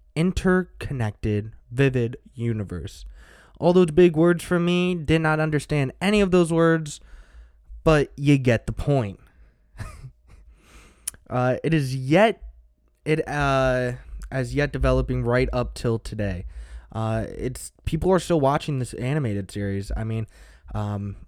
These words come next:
I was definitely not born nineteen ninety-two through nineteen ninety-five, but, um, a couple years ago, stumbled on the D C Universe app, started watching, uh, the anim-, uh, Batman the Animated,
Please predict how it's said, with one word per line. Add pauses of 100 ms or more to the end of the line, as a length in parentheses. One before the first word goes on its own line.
I
was
definitely
not
born
nineteen
ninety-two
through
nineteen
ninety-five, (500)
but,
um,
a
couple
years
ago,
stumbled
on
the
D
C
Universe
app,
started
watching, (500)
uh,
the
anim-,
uh,
Batman
the
Animated,